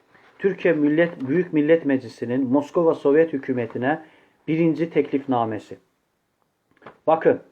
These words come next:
iyice dinleyin. Emperyalist hükümetler aleyhine hareketi ve bunların tehakküm ve esaret altında bulunan mazlum insanların kurtuluşu gayesini hedefleyen Bolşevik Ruslarının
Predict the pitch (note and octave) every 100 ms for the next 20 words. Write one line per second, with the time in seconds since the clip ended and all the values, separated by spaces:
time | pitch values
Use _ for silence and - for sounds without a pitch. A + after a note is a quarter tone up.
0 | _ _ _ _ - - - _ _ _
1 | _ _ _ - E3+ F3 F3+ D3 C#3+ C3+
2 | G#2+ F#2 _ _ _ _ _ _ - -
3 | D3+ D#3 F3 F3 F3 G3+ - E3 - E3
4 | D3+ D3+ E3+ E3+ C#3+ C#3+ C3+ C3+ C3+ C3
5 | D3 C#3 C3 A#2+ A#2+ C3+ - _ _ C#3
6 | C3+ E3+ F3 E3+ D3 D#3+ E3+ - _ _
7 | _ - D3 D#3+ E3+ E3+ A#3 G#3 F3 E3+
8 | D3+ C#3+ D#3 E3+ G#3 - D#3 D3+ D#3+ F3+
9 | D#3 D3 C3+ C3 B2 B2 D#3 C#3+ F#3+ E3+
10 | C3+ C#3 C3 B2 A#2+ C3+ - _ _ -
11 | F3 E3 E3 D3+ C#3+ G3+ D#3 D3 C3+ C3
12 | C3 C#3+ B2+ B2 B2 C3+ E3 E3+ - _
13 | _ _ - D#3 F#3 F#3 F#3 E3+ G#3 -
14 | G3 F#3+ F#3 D#3 C3+ B2 G2+